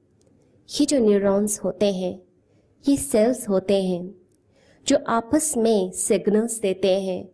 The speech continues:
और पूरी बॉडी को कंट्रोल करते हैं। ये न्यूरॉन्स every second बाहर की जो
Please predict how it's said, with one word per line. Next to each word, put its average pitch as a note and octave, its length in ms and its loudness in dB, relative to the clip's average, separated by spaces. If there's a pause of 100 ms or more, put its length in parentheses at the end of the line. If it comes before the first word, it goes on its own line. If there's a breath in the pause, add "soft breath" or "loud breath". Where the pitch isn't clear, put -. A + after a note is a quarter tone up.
(240)
और B3 80 0
पूरी C4+ 280 -2
बॉडी F#3+ 380 0
को A3+ 140 -4
कंट्रोल F#3+ 520 0
करते F#3 420 -2
हैं। F#3+ 240 -12 (920 loud breath)
ये D4 80 6
न्यूरॉन्स A#3 760 2 (260)
every A3 460 2
second G3 460 0 (560 soft breath)
बाहर G#3+ 320 2
की C4 200 -2
जो C4 120 0